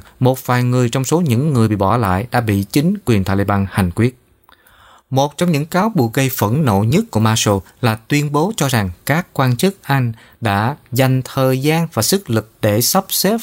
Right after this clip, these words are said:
việc sơ tán gần hai trăm con chó và mèo khỏi trại tạm trú dành cho động vật ở Kabul do Nawzat là một tổ chức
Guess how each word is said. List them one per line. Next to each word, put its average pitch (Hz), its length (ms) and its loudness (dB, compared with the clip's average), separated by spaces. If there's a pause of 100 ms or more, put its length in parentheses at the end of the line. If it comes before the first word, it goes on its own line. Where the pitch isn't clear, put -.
việc 110 160 0
sơ 131 260 0
tán 135 320 0
gần 101 340 0
hai 147 420 0
trăm 131 220 0
con 117 200 0
chó 131 340 0
và 110 120 2
mèo 98 300 0 (120)
khỏi 117 220 0
trại 107 220 -2
tạm 101 340 -2
trú 151 240 0 (160)
dành 110 300 0
cho 131 280 0
động 110 340 -2
vật 104 200 0
ở 104 160 0
Kabul 120 420 0 (240)
do 156 260 2
Nawzat 147 480 0 (160)
là 123 80 2
một 113 220 2
tổ 110 180 0
chức 202 220 -2